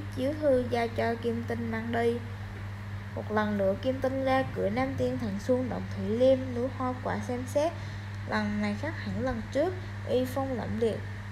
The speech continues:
sát khí đằng đằng, đủ loại mọi yêu quái con nào con nấy mang kiếm vác thương, kho đao múa gậy hò hét nhảy nhót. Vừa thấy Kim Tinh, chúng đã xông vào đánh.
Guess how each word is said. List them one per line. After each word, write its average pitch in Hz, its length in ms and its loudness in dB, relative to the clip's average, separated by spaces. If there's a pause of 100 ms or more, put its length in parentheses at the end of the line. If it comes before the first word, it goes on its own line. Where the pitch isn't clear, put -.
(140)
sát 294 240 2 (140)
khí 247 260 4
đằng 233 280 2
đằng, 214 240 2 (340)
đủ 226 240 2
loại 196 220 2 (120)
mọi 196 180 0
yêu 240 280 6
quái 233 240 2
con 285 220 0
nào 214 120 0 (100)
con 226 200 0
nấy 233 180 0 (100)
mang 254 180 2 (100)
kiếm 262 220 0
vác 285 180 0 (140)
thương, 254 240 6 (400)
kho 269 160 6
đao 254 240 4
múa 269 300 2
gậy 202 220 2
hò 202 200 -2 (180)
hét 277 180 0
nhảy 196 180 -4 (120)
nhót. 247 180 2 (460)
Vừa 214 140 4
thấy 254 240 2 (100)
Kim 247 200 -2
Tinh, 240 260 0
chúng 277 140 2
đã 214 120 2
xông 247 280 -2
vào 233 140 2
đánh. 214 280 0